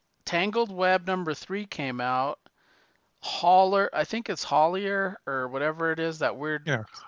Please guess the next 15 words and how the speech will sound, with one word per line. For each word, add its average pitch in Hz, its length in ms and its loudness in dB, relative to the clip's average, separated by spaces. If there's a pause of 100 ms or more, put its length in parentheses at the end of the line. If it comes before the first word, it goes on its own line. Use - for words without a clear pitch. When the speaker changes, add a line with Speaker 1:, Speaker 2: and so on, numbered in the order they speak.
(180)
Speaker 2:
Holler. 123 560 -4 (300)
Speaker 1:
That 175 240 6
one 196 200 2
came 175 380 -4
out 156 400 2 (1120)
as 143 260 0
well 165 420 4
as 147 720 6
Airboy, 139 680 0 (680)
the 135 100 -4
next - 400 -2
one. 120 320 -8 (500)
Speaker 2:
Ah, 117 380 -2 (160)
wow. 147 280 4
Speaker 1:
So, 147 320 2